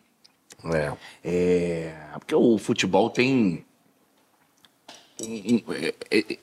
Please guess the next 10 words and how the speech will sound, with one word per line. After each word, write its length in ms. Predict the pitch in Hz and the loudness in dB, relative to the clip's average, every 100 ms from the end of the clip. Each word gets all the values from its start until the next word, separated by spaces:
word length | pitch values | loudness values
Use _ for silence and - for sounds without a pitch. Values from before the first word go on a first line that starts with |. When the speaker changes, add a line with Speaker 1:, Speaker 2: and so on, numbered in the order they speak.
| - | 2
Speaker 2:
a, 420 | 131 - 110 - | 2 2 -4 -2
a 40 | 110 | 0
coisa 280 | 160 135 127 | 2 4 2
da 100 | 110 | 2
paixão 460 | 104 - - 120 | 0 0 2 0
que 100 | - | 0
nós 220 | 101 98 | 0 0
falamos 480 | - 95 92 92 87 | 0 0 0 -2 -2
aqui, 340 | 87 - 98 90 | -4 -6 -6 -4
né? 280 | 90 98 | -2 -4